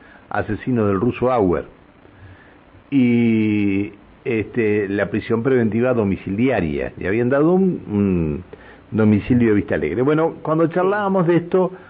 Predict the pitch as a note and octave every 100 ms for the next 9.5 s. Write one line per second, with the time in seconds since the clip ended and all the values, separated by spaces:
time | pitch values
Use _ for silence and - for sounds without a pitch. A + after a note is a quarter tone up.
0 | - - - B2+ C#3 D#3+ D#3+ D3 C#3 C3
1 | - - A#2+ A#2 A2 G#2+ G2+ F#2+ F#2 F2+
2 | - F#2+ A#2 A#2+ F2+ - B2+ B2+ - -
3 | - - - - - - A#2+ A2 G#2 G2
4 | F#2+ F2+ E2+ - - - - - - -
5 | - - - - - B2 A#2 B2 B2 B2
6 | A#2 A#2 - F3+ F3+ D3 C#3 D#3+ E3 E3+
7 | - B2 C3 C#3 - - - - - -
8 | - A2+ G#2+ G#2 - A#2+ A2 - A#2+ B2
9 | - E3+ F#3+ F3+ G3